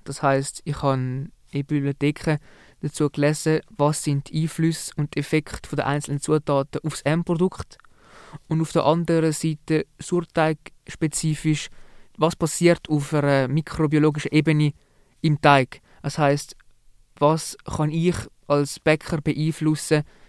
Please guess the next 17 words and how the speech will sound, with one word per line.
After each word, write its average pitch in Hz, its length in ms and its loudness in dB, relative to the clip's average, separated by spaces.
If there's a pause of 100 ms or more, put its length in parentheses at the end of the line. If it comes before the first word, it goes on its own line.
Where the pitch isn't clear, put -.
(200)
mit 160 240 0 (280)
den 151 100 -2
Zutaten, 143 640 2 (240)
Temperatur 143 720 0 (640)
und 139 160 -2
so 135 120 -2
weiter. 107 260 -8 (420)
Das - 160 -16
Ziel 196 220 0
war 190 260 0
am 170 80 2
Schluss 170 340 0
eigentlich 156 220 -2
ein 156 80 -6
Sauerteigbrot 156 720 0
zu - 140 -8
haben, 156 240 2